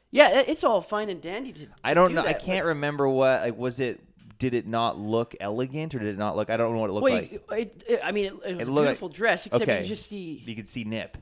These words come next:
Speaker 1: Yeah, like, full on, not like
Speaker 2: I don't
Speaker 1: little
Speaker 2: know. I think, and, like,
Speaker 1: I'm just saying for the occasion, there's a time and a place. Like, uh, that would be good to wear to, like, a movie premiere or something. Show, like, Hey, look.
Speaker 2: And
Speaker 1: But,
Speaker 2: what
Speaker 1: like,
Speaker 2: was it,
Speaker 1: to, uh,
Speaker 2: too?
Speaker 1: it was to some formal dinner gala or something.
Speaker 2: Okay.
Speaker 1: Like,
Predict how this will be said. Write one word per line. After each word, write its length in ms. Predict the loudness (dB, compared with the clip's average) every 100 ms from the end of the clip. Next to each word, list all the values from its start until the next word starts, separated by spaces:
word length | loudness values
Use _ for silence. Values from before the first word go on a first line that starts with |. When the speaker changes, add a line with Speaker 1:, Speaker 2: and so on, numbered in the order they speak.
| -8
Speaker 1:
Yeah, 300 | -2 -2 -2
like, 220 | -10 -6
full 220 | -2 0 2
on, 220 | 2 2
not 200 | 0 0
like 140 | -2
Speaker 2:
I 40 | 0
don't 120 | 0
Speaker 1:
little 200 | 0 0
Speaker 2:
know. 40 |
I 100 | 0
think, 440 | -2 -6 -6 -8 -20 _
and, 180 | -12 -10
like, 220 | -8 -10 0
Speaker 1:
I'm 140 | 4 6
just 140 | 6
saying 200 | 4 0
for 80 | 0
the 100 | -2
occasion, 360 | -2 -2 -2 0
there's 140 | -2
a 40 | -2
time 280 | 0 2 2
and 120 | 0
a 20 |
place. 300 | -2 -2 -2
Like, 200 | -6 -8 -10 _ _ -14
uh, 100 | -2
that 120 | 4
would 100 | 4
be 80 | 4
good 160 | -2 0
to 60 |
wear 180 | 2 4
to, 60 | 2
like, 140 | 0
a 80 | -2
movie 340 | 0 0 0
premiere 460 | -6 -6 -8 -8 -12
or 60 | -12
something. 340 | -12 -12 -16
Show, 340 | -12 -6 -6 -4
like, 260 | -6 -8 -14 _ _
Hey, 280 | -6 -2 -2
look. 140 | -4 -8 -12 _
Speaker 2:
And 100 | -2
Speaker 1:
But, 80 | 4
Speaker 2:
what 60 | 6
Speaker 1:
like, 60 | 6
Speaker 2:
was 80 | 4
it, 60 |
Speaker 1:
to, 120 | 2
uh, 220 | 4 4 4
Speaker 2:
too? 240 | 0 -4 -12 _ _ -8
Speaker 1:
it 60 |
was 100 | -6
to 120 | -6
some 240 | -6 -6 -6
formal 500 | -6 -4 -2 -2 -4
dinner 340 | -4 -4 -4
gala 400 | -6 -6 -6 -6
or 200 | -6 -6
something. 280 | -8 -12 -8
Speaker 2:
Okay. 320 | -4 -4 -4 -8
Speaker 1:
Like, 140 | -12